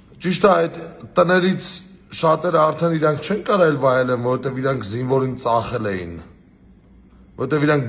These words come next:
բանակի մեջքից էին խփում այդ ամեն ծառը կտրելով ու չհայտնելով, որ այդտեղ եղել անտառ չկա, այդ ճանապարհը, որ այդտեղից թշնամին կարա իր ա-, բոլոր տեխնիկան անցկացնի։ Չկարացան են վայելեն,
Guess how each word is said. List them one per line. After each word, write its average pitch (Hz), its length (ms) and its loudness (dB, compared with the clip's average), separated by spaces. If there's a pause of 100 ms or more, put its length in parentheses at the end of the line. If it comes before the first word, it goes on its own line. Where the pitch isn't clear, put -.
բանակի 139 460 2 (100)
մեջքից 131 480 -2
էին 107 240 -4
խփում 107 320 -6
այդ 104 160 -4
ամեն 107 320 -4
ծառը 107 280 0 (100)
կտրելով 104 480 -4 (260)
ու 127 160 -6
չհայտնելով, 110 800 -2
որ 104 160 -2
այդտեղ 104 300 -6
եղել 104 240 -2
անտառ 101 400 -2
չկա, - 320 -4 (580)
այդ 110 300 -4
ճանապարհը, 110 580 2
որ 98 160 -2
այդտեղից 110 400 -2
թշնամին 113 560 -2
կարա 104 240 0
իր 104 80 0
ա-, 104 180 0 (460)
բոլոր 123 480 2
տեխնիկան 107 560 -2
անցկացնի։ 95 560 -6 (2250)
Չկարացան 165 600 2
են 107 200 -4
վայելեն, 90 380 0